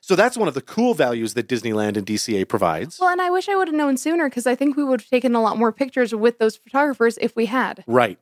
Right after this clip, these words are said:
Speaker 2: Yeah.
Speaker 1: Right. So if you see a photographer, and people are usually lined up, usually it's with a character.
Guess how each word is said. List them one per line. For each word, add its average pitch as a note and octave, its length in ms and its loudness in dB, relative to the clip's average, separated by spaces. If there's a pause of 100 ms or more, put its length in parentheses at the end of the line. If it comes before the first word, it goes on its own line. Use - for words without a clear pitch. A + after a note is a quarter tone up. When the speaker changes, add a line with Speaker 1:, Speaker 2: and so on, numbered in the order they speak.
(140)
Speaker 2:
Yeah. A3 220 -6
Speaker 1:
Right. C#3 220 2
So E3+ 100 0
if D3+ 100 -2
you D#3 60 -10
see G#3+ 200 -4
a A3 40 2
photographer, D#3 720 0
and C#3+ 100 -6
people D#3+ 300 -2
are D3+ 40 0
usually D3 300 -2
lined C3 300 0
up, C3 180 0
usually C#3+ 300 0
it's C3+ 160 -2
with C3+ 100 -2
a C#3 60 -6
character. C#3+ 680 0